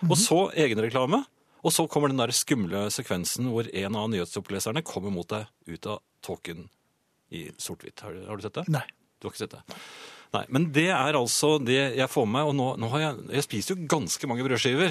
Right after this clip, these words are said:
Speaker 1: i løpet av, eh,
Speaker 2: Mhm.
Speaker 1: ja, noen måneder.
Speaker 2: Mhm.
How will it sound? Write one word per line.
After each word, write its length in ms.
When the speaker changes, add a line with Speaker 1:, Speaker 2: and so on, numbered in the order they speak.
Speaker 1:
i 40
løpet 340
av, 340
eh, 380
Speaker 2:
Mhm. 80
Speaker 1:
ja, 140
noen 180
måneder. 420
Speaker 2:
Mhm. 260